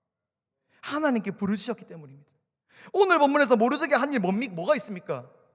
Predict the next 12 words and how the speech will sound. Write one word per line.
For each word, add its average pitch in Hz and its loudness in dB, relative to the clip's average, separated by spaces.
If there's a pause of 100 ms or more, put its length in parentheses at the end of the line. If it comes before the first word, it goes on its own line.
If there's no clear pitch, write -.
(600)
하나밖에 339 4
없습니다. 185 -8
굵은 381 -2
베옷을 233 4
입고 185 -10 (180)
옷을 349 0
찢고 240 -4
죄를 320 2
뒤집어쓰고 240 -2 (160)
간절히 311 0 (180)
하나님께 269 4
대성통곡했습니다. 254 4